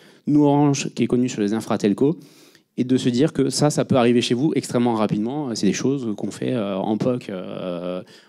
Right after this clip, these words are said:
en quelques semaines, en quelques mois, pour pouvoir tester ne serait-ce que la cinq G privative et se dire est-ce que c'est un intérêt ou pas.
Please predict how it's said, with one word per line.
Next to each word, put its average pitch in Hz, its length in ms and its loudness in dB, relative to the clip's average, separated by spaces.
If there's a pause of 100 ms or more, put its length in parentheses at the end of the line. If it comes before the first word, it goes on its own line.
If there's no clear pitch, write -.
en - 120 -8
quelques 113 300 -2
semaines, 127 380 2
en 104 80 -6
quelques 110 240 -2
mois, 135 280 2
pour 123 140 -6
pouvoir 117 580 -2 (200)
tester 151 480 2
ne 123 100 0
serait-ce 123 220 -6
que 117 80 -4
la 101 60 0
cinq 113 180 -2
G 117 80 -2
privative 107 340 -2
et 143 60 0
se - 100 -10
dire 127 160 -6
est-ce - 100 -8
que 120 100 -4
c'est - 120 -6
un 113 100 -4
intérêt 117 520 -2
ou 127 80 -4
pas. 98 180 -10